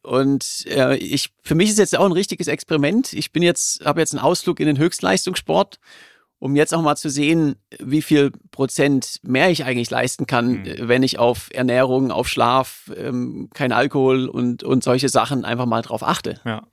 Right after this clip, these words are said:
Speaker 2: Es ist wirklich, es ist eigentlich ein Luxusprojekt, was du, was du hier <laughs> gerade, was du jetzt vorhast. Äh, gab's eigentlich schon mal, äh, tatsächlich den Fall, dass du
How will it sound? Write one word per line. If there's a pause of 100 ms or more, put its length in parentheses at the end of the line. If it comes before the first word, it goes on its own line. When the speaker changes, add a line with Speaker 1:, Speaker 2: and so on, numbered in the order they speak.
(280)
Speaker 2:
Es
ist
wirklich,
es
ist
eigentlich
ein
Luxusprojekt,
was
du,
was
du
hier
<laughs>
gerade,
was
du
jetzt
vorhast. (420)
Äh, (200)
gab's
eigentlich
schon
mal,
äh,
tatsächlich
den
Fall,
dass
du